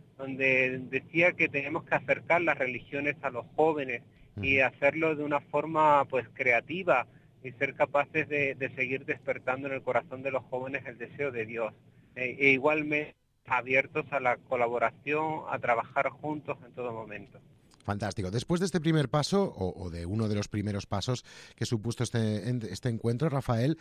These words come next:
Speaker 2: ¿cómo se sigue avanzando en el camino? ¿Qué nuevas ideas tenéis pensadas? Yo creo que la más importante es esta mesa de diálogo, ¿no? Un poco que nos comentabas también.
Speaker 1: Efectivamente, sí, queremos ir dándole forma a una mesa en la que no solo se va a sumar musulmanes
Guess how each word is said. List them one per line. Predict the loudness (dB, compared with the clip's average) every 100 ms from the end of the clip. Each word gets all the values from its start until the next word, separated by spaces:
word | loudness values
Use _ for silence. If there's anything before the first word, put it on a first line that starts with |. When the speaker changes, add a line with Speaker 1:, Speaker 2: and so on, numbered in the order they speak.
| -6 -20 -2
Speaker 2:
¿cómo | 2 4
se | 2
sigue | 2 2
avanzando | 2 0 2 2
en |
el | 2
camino? | 2 2 2 0
¿Qué | 2
nuevas | 4 4 4
ideas | 2 2
tenéis | 2 0 0
pensadas? | -2 0 2 2 0 -6 -20 -12
Yo | 0 4
creo | 6 6
que | 4
la | 4
más | 4 4
importante | 4 2 2 2
es | 0
esta | 0 2
mesa | 4 4
de | 4
diálogo, | 4 4 2 2 2
¿no? | 4
Un | 4
poco | 4 2
que |
nos | 0
comentabas | 0 0 0 0 0
también. | -2 0 -2
Speaker 1:
Efectivamente, | -4 -2 -2 0
sí, | 0 0
queremos | 4 4 4 0 0
ir | 0 2
dándole | 0 0 -4 -4
forma | 2 2 4 2 0 -2
a | -6
una | -4 -2
mesa | -2 0
en | 2
la | 2
que | 2 -4
no |
solo | -4 -4 -4
se | -4
va | 2 2
a |
sumar | 0 -2 2 2 -2 -20 _ _
musulmanes | -12 -10 -10 -4 2 2 2 -2